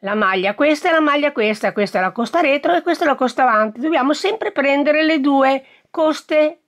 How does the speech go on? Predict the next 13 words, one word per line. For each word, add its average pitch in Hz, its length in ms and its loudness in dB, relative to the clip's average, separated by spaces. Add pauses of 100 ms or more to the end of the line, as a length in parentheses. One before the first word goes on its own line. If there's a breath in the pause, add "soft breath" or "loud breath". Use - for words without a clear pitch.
(100)
vicine, 185 760 -4 (320 loud breath)
quindi 170 540 -2 (480 soft breath)
uno 185 580 -2 (840)
e 208 260 -6
pr-, - 220 -14
tiriamo 196 340 -2
sul 311 180 -4
filo 247 300 2
e 302 80 4
facciamo 262 640 -2 (260 soft breath)
un 311 200 -8
punto 202 600 -2 (180)
basso, 156 640 -6